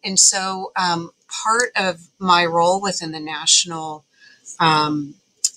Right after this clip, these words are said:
uh, the Center of, the National Center of Excellence for Eating Disorders, which is a,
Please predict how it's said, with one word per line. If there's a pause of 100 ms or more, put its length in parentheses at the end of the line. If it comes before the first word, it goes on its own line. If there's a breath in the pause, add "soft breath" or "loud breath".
(240)
uh,
the
Center
of, (240)
the
National
Center
of
Excellence
for
Eating
Disorders,
which
is
a,